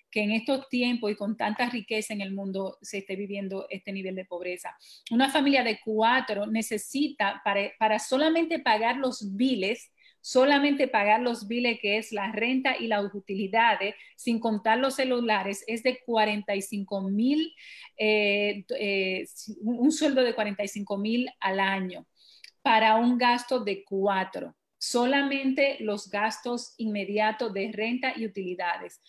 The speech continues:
sin contar lo que es la comida. Esto significa que un cincuenta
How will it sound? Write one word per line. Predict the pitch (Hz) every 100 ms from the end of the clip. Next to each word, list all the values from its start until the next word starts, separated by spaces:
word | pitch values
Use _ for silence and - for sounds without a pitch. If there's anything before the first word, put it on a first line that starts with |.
| - -
sin | - 262 285 320 -
contar | 240 233 233 208
lo | 226 214
que | 208
es | 208
la | 202
comida. | 196 190 175 - - _ _ - - - -
Esto | 226 277
significa | 277 285 262 262 285 311 240 208
que | 240
un |
cincuenta | 233 233 208 - 254 311 330 311